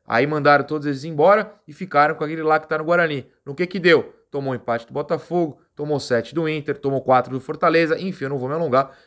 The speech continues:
porque vocês sabem muito bem o que ele fez. É necessário ter um bom goleiro. Não estou falando que o Diógenes, e o coitado de João Pedro, dezesseis anos, não vai dar. E o Mazzotti, enfim, iam tomar sete.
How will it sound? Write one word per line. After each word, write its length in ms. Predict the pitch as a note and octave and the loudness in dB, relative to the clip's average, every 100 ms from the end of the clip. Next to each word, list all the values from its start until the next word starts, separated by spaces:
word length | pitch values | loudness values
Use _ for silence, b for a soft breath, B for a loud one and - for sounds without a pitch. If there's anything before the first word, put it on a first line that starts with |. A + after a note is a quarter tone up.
| _ | _
porque 160 | - | -14
vocês 240 | D3 C#3+ C3+ | -10 -8 -4
sabem 200 | C#3 C#3 | -4 -4
muito 240 | C#3 C#3+ | -6 -6
bem 140 | C3 | -4
o 60 | C3 | -4
que 80 | D3+ | -6
ele 100 | D3 | -8
fez. 340 | - A2 - _ _ _ _ | -8 -10 -10 _ _ _ _
É 180 | F3 G#3 | 6 6
necessário 600 | G3+ F#3+ D#3+ - E3+ E3+ | 4 -8 -6 0 0 0
ter 200 | - E3+ | -4 -6
um 100 | F3 | -6
bom 140 | F3 | -6
goleiro. 400 | E3+ D3 C3 - _ - | -2 0 0 -2 _ -12
Não 160 | A#2 | -10
estou 220 | A2+ - | -10 -10
falando 560 | A#2 G2+ G2 D3 A#3+ A#3+ | -12 -8 -2 0 0 -2
que 100 | C#3+ | -8
o 40 | |
Diógenes, 680 | A#2+ G2+ D3+ D3 B2 A2 F#2+ _ _ _ | -8 0 2 2 0 -12 -16 _ _ _
e 200 | G#2+ - | -16 -16
o 60 | F#2+ | -12
coitado 320 | G#2 F#2 A2 | -10 -6 -6
de 60 | |
João 100 | G2+ | -8
Pedro, 200 | F#2+ F#2+ | -12 -14
dezesseis 420 | F2+ G2 - A#2+ G2 | -12 -14 -10 -10 -8
anos, 180 | A#2+ | -8
não 80 | C#3 | -4
vai 120 | C3 | -2
dar. 160 | G2+ - b b _ | -2 -6 b b _
E 20 | |
o 40 | A#2+ | -4
Mazzotti, 480 | A2+ G2+ D#3 E3 | -2 4 4 2
enfim, 180 | C3 - | -4 -8
iam 140 | E3+ F#3 | -6 -4
tomar 240 | F#3+ F#3 | -2 -2
sete. 600 | F#3 E3+ C#3+ - - - | 0 0 0 -4 -18 -20